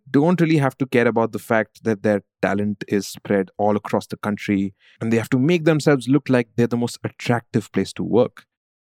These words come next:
No, it's also stopped making sense for employees. If you want to create a positive impression in a difficult time like this, you gotta be in front of them in the first place.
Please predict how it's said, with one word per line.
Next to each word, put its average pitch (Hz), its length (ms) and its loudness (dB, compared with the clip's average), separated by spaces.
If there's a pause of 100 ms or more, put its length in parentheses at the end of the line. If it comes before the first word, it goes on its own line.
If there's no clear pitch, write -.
(180)
No, 170 160 6
it's - 180 -2 (100)
also - 300 4
stopped 175 360 0
making 151 320 0
sense - 360 -2
for 156 320 2
employees. 117 720 0 (680)
If 147 120 4
you 180 80 6
want 190 100 4
to 226 60 2
create 151 300 2
a 139 40 2
positive 107 420 0
impression 101 640 -4 (520)
in 107 160 0
a 101 140 2
difficult 104 560 0
time 95 240 -2
like - 180 -10
this, - 420 -2 (520)
you 175 340 0 (460)
gotta 110 260 -2
be 156 120 2
in 170 100 0 (100)
front 113 300 0
of 135 100 -2
them 139 220 0
in 151 60 -4
the 160 60 0
first - 280 -2
place. - 340 -8